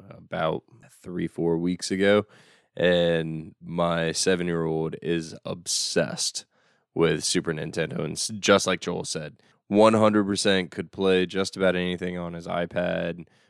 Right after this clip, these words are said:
We have a P S four. All he wants to do is play Super Nintendo and watch his <laughs> mom and I play Super Nintendo.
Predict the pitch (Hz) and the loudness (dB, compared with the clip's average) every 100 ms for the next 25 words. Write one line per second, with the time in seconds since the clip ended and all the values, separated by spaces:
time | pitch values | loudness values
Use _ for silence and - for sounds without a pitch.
0 | _ 90 92 87 - 95 85 82 - 90 | _ 2 2 0 -2 0 0 -2 -4 -2
1 | 85 82 80 - _ _ _ - 101 104 | 0 -2 -6 -10 _ _ _ 2 4 4
2 | 101 95 92 90 - 87 85 82 - - | 2 0 0 -2 -6 -4 -4 -4 -8 -6
3 | 87 82 - 82 76 85 87 - 90 87 | -4 -4 -6 -10 -10 -12 -12 -10 -6 -4
4 | 85 85 - 85 85 82 82 - 87 85 | -6 -8 -10 -12 -8 -4 -4 -6 -10 -10
5 | - 82 90 87 82 80 87 90 82 85 | -10 -8 -8 -8 -8 -10 -12 -12 -12 -16
6 | - 82 85 90 82 82 | -16 -16 -16 -14 -10 -10